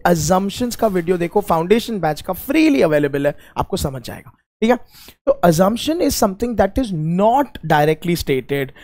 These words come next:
ठीक है बेटा? ये आपको अज्यूम करना पड़ता है। अमित सर बोलते हैं ये is nothing but author का थॉट प्रोसेस, ठीक है? जो ऑथर ने सोचा है, सोच के क्या लिखा है और आपको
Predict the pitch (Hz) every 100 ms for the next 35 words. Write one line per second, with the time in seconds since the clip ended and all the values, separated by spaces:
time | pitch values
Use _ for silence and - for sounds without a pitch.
0 | - - 214 220 220 254 196 233 262 196
1 | - 247 - 170 147 196 208 175 156 147
2 | 143 160 165 196 240 262 277 196 190 214
3 | 220 240 214 156 208 269 - 208 226 185
4 | 160 151 - 226 220 170 202 - 147 139
5 | - 170 175 - 147 170 254 - - _
6 | 180 180 202 233 - 302 311 208 156 143
7 | - 160 - - - - _ 208 247 285
8 | - 170 254 214 170 170 233 247 320 -
9 | 220 202 - 233 170 139 - - - -
10 | 285 - - 330 - 214 190 156 127 147
11 | 117 120 - - - 226 214 220